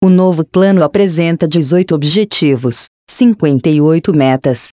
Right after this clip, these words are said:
que possibilitam o acompanhamento do cumprimento desses objetivos,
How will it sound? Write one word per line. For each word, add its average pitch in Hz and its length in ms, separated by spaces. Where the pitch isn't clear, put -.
que 196 120
possibilitam 165 720
o 165 60
acompanhamento 165 920
do 196 120
cumprimento 170 680
desses 160 480
objetivos, 156 960